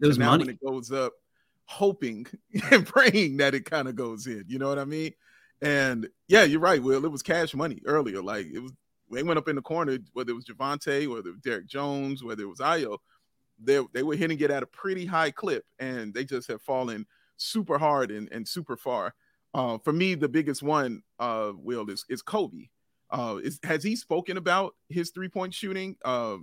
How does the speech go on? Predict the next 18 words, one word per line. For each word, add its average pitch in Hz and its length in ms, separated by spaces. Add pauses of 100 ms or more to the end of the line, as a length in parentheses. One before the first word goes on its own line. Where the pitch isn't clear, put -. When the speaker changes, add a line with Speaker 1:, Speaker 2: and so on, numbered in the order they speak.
(160)
Speaker 2:
to 175 160
anyone? 170 340
Has 127 180
he, 113 140 (260)
had 143 240
he 123 180
said 170 340
anything 175 360
about 160 300
it? 151 100
Is 123 120
he 131 120
not 135 260
trying 143 180
to 127 60
change 160 340
anything? 156 420
Can, 120 240